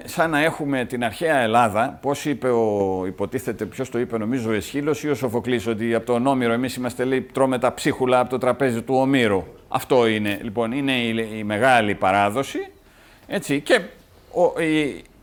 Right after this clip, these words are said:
οι διάφοροι ποι-, αυτό δεν σημαίνει, δεν κάνω αξιολόγηση, γιατί μπορεί ο, ο Ήψεν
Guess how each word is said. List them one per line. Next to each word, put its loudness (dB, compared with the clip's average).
οι -2
διάφοροι 4
ποι-, -2
αυτό 0
δεν 0
σημαίνει, 0
δεν -2
κάνω 0
αξιολόγηση, -2
γιατί -4
μπορεί -2
ο, -6
ο -2
Ήψεν -2